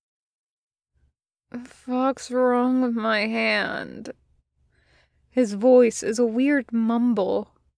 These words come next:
Coulson turns and looks at him. He looks frantic. Something's gone wrong. "Coulson, what's, what's?" "You're going to be fine," Coulson says.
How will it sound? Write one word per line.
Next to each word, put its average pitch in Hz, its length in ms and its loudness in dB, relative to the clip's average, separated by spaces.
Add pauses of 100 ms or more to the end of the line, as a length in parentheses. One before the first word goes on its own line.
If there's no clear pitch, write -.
(360)
Coulson 233 580 0
turns 226 500 -2
and 226 220 2
looks 226 280 0
at 208 180 4
him. 202 220 -2 (260)
He 262 200 2
looks 294 480 2
frantic. 262 760 2 (260)
Something's 330 640 2
gone 269 440 6
wrong. 226 680 2 (1000)
"Coulson, 294 760 2 (100)
what's, 277 760 2 (480)
what's?" 285 560 0 (1800)
"You're 240 200 0
going 269 360 0
to 320 100 -4
be 330 160 4
fine," 240 680 2 (400)
Coulson 214 540 -4
says. 208 600 -2